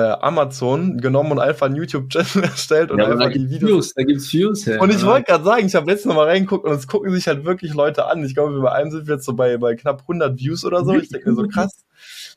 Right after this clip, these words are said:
Speaker 1: wenn das, wenn da nur so zwei, drei Prozent draufklicken, sind's immer noch so zwei, drei Sales geschenkt. Ähm,
Speaker 2: Bringt
Speaker 1: dafür
Speaker 2: guten
Speaker 1: einfach
Speaker 2: S E O auf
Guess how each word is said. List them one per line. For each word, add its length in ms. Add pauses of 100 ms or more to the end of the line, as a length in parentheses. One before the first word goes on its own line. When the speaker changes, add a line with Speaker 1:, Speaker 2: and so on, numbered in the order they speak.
(240)
Speaker 1:
wenn 100
das, 300
wenn 160
da 160
nur 180
so 160
zwei, 300
drei 240
Prozent 480
draufklicken, 500
sind's 240
immer 180
noch 220
so 200
zwei, 240
drei 200
Sales 360
geschenkt. 540
Ähm, 360 (160)
Speaker 2:
Bringt 140
Speaker 1:
dafür 140
Speaker 2:
guten 180
Speaker 1:
einfach 180
Speaker 2:
S 60
E 180
O 60
auf 100